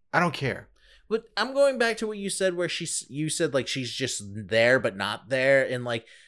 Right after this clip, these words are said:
Speaker 2: so that makes me think, is she just hiding in the woods, just watching her kids and just
Speaker 1: So at the end of the episode where they all regroup, the three of them,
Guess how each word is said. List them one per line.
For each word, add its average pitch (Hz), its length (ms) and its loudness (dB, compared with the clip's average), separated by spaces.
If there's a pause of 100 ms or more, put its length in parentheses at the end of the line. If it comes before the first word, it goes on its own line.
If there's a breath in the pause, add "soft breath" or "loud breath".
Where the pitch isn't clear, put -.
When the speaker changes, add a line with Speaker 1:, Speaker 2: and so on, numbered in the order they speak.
Speaker 2:
so - 140 -6
that 220 100 2
makes - 160 -2
me 233 80 -6
think, 190 220 -4
is 147 80 -4
she 202 120 -4
just 208 180 -8
hiding 156 440 -2
in 180 80 -2
the 165 80 0
woods, 143 420 0
just 139 300 -6 (540)
watching 139 320 0
her 160 120 2
kids 175 540 -4
and 123 180 -4
just 127 300 -6
Speaker 1:
So 151 160 2
at 147 100 2
the 156 160 0
end 147 220 2
of 151 140 0
the 139 120 -2
episode 131 480 -4
where 110 140 2
they 110 140 2
all 120 560 0 (120)
regroup, 127 720 -2
the - 80 -8
three 165 300 0
of 101 140 0
them, 98 260 -10